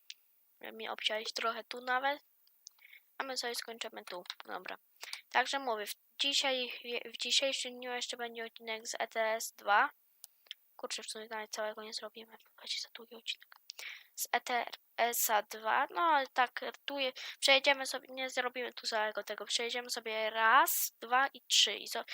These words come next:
chyba, że zostanie jakiś malutki kawałeczek na raz, to. Także miałem mówić o E T S-ie. Z-, dzisiaj będzie odcinek z E T S dwa. Y, jeszcze właśnie z tej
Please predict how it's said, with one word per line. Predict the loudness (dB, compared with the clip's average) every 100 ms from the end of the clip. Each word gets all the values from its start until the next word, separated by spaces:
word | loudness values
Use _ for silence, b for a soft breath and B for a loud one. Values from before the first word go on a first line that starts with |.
| B -4
chyba, | 2 4
że | 4
zostanie | 0 0 -2
jakiś | -4 -4
malutki | -4 -4 -6 -2
kawałeczek | 0 2 0 -2 -4 -6
na | -6
raz, | -6 -8
to. | -12 -12 B B B B
Także | -2 0 0 B B _ _ _ _ -20 _ -16 -14 -12 -14 -6
miałem | -2 -2
mówić | -2 -2 0
o | 0
E |
T | -2
S-ie. | -2 -2 -2
Z-, | -8 -6 -6
dzisiaj | -2 0 0
będzie | 0 0 -2 B B B -2
odcinek | 2 0 0 -2 0
z | 2
E | 4
T | 6
S | 4 4
dwa. | 4 10 10 10 2 _ _ _ B B B _ -2
Y, | 0
jeszcze | 6 8 8 6 8 10 10 10 4
właśnie | 4 4 2 -4
z | -2
tej | 0 0